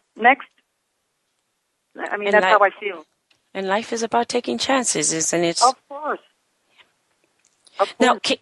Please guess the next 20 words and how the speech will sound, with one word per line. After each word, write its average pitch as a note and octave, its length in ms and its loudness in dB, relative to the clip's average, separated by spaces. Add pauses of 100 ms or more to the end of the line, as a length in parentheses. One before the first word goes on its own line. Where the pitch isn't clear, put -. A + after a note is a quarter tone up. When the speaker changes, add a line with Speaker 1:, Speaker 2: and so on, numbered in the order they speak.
(140)
Speaker 2:
can B3+ 160 0
you A#3 80 0
talk - 240 -4
a F#3+ 40 0
little E3+ 280 0
bit A3 240 0
more F#3+ 340 6
about E3 360 4
how F3+ 520 2
the D#3+ 360 0
chess - 500 -2
is E3+ 100 -4
so F3 500 2
relevant D#3 640 -4
to - 80 -10
the D3+ 120 -2
life D3+ 280 0
of C3+ 220 -6
business D#3 480 -2
development? C3+ 800 -8